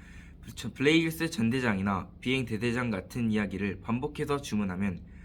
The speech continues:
젊은 조종사들에게 뻔한 이야기로 비춰지기 때문에 팀원 간에 서로 분위기를 잘 화합하는 과정에서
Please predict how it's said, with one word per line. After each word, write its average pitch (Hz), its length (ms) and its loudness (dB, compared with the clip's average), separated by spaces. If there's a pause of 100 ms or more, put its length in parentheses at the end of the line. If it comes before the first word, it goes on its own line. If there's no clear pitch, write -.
(300)
젊은 139 300 2
조종사들에게 120 920 -2
뻔한 160 380 4
이야기로 107 420 2
비춰지기 107 460 -4
때문에 92 420 -2 (640)
팀원 180 520 0
간에 104 380 0
서로 143 300 -2
분위기를 131 600 0
잘 104 240 -2
화합하는 143 520 -2
과정에서 98 640 -4